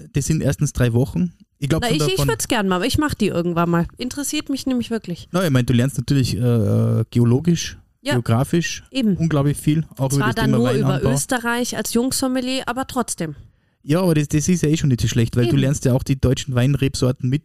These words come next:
Speaker 2: Ja.
Speaker 1: automatisch, weil da gibt's ja viele,
Speaker 2: Ja.
Speaker 1: äh, Verbindungen und so große Unterschiede sind ja dann auch nicht
Speaker 2: Mhm.
Speaker 1: immer.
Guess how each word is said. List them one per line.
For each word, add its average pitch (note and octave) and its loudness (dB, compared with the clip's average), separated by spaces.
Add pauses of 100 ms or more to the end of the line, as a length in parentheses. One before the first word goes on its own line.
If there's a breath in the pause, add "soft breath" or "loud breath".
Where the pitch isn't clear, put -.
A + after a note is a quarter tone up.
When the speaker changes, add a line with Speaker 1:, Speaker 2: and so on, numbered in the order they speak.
Speaker 2:
Ja. - -2
Speaker 1:
automatisch, C3+ 0
weil A#2+ 2
da B2 2
gibt's - -4
ja C3+ -2
viele, C#3 0
Speaker 2:
Ja. B2+ -6
Speaker 1:
äh, - -2
Verbindungen C3 2 (460 soft breath)
und C3 -4
so C3+ 2
große C3+ 0
Unterschiede C#3 2
sind C3+ -2
ja G#2+ -2
dann G2 -4
auch - -8
nicht G#2+ -10
Speaker 2:
Mhm. G#2 -14
Speaker 1:
immer. G2 -12